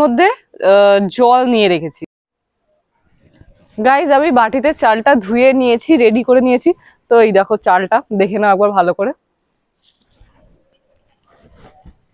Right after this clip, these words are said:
তো এবার এইটা আমি চালটার মধ্যে দিয়ে দেবো। এগুলো ধরাই যাচ্ছে না, এত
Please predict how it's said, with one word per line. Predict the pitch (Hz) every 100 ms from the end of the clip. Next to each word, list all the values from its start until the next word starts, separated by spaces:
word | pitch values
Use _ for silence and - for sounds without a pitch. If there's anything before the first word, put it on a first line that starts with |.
| _ _ _ _ _ _ _ _ _ _ _ -
তো | 247 233
এবার | 262 269
এইটা | 233 226 262
আমি | 254 269
চালটার | - 190 196 208
মধ্যে | 202 208 269
দিয়ে | -
দেবো। | 147 156 _ _ _ _ _ _ _ _ _ _ _ _ _ _ _ _ _ - - - 208
এগুলো | 240 294 202
ধরাই | 185 226 285
যাচ্ছে | 220 - 196
না, |
এত | 180